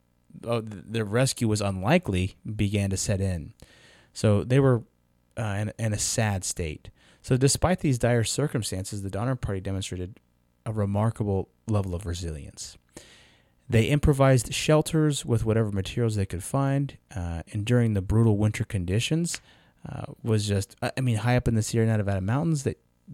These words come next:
it was just quite the survival feat.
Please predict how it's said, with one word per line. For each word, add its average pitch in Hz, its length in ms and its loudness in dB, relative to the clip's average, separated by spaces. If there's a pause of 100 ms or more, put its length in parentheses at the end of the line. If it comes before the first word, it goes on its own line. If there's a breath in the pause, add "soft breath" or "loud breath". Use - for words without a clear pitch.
(100)
it 127 160 2
was 120 200 4
just 110 200 0 (480)
quite 127 300 0
the - 60 -8
survival 104 480 0
feat. - 460 -8